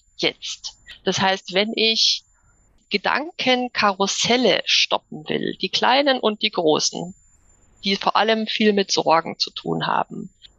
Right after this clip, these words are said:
die dem Negativity Bias geschuldet sind. Wenn ich da sozusagen so einen Ausweg finden will, dann ist das Einfachste,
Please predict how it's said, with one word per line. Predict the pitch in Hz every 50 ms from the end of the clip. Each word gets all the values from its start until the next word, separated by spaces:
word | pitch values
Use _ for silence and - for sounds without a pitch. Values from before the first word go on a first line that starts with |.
| _ _ -
die | 220
dem | - 180 170 170
Negativity | 165 160 165 170 - - 196 180 175 170 - 180
Bias | - 175 165 165 180 -
geschuldet | - 202 - - 285 285 226 180 143 -
sind. | - - 143 151 180 - - - _ _ _ _ _ _ _
Wenn | 170 202 247 262
ich | - - - - _ _ _
da | - 190 208 220 233 247 233
sozusagen | 220 220 - - 214 202 208 196 185 202 202
so | 190 202
einen | 202 -
Ausweg | - - - 202 254 - - - 156 147 - -
finden | - - 170 165 160 160 156 151 -
will, | 165 165 160
dann | 160 156 - - _ _
ist | 214 220 - - - -
das | - - - - -
Einfachste, | 180 196 247 311 - - 262 262 262 - - - - 220 220 220 233